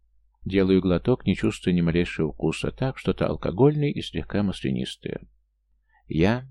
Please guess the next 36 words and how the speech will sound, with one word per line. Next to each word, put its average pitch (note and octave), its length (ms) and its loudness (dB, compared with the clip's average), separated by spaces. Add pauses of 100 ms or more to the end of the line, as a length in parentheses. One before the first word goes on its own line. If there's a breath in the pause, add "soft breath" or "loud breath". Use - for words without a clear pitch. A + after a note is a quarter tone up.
(160)
ни E2+ 140 2
в D#2 60 -4
чем G2 260 -2
не F2+ 100 2
уверен. C2+ 540 -2 (160)
Но, F#2 100 2
черт C#3+ 260 0
подери, A#2+ 340 0
это - 260 -2
же G#2 140 0
на G#2 120 -4
поверхности. - 720 -4 (160)
Если G#2+ 260 0
Викжель A2 540 2 (120)
с - 120 -8
его G#2+ 160 2
демонстративным, G#2+ 720 0
хотя - 280 -2
отчасти G#2 400 -2
и - 20 2
бестолковым G#2 640 0
нейтралитетом, G2+ 800 -4 (320)
заключит - 460 -2
союз A2+ 380 -2
с - 120 -8
университетом F#2 800 2
и - 100 0
от G2+ 120 0
его G2+ 160 0
лица G2 240 0
со - 120 -4
всеми G2+ 220 -2
студентами F#2 580 0
и G2+ 140 -2
учебными G2 480 0
заведениями. F2 720 -2